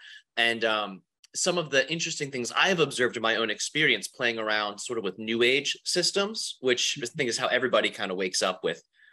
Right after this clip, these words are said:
New Age things these days, and then how my perspectives have changed since utilizing some of these more ancient practices and techniques. So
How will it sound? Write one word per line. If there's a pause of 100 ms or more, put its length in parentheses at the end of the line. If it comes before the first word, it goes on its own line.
(180)
New
Age
things
these
days, (380)
and
then
how
my
perspectives
have
changed
since
utilizing
some
of
these
more
ancient
practices
and
techniques.
So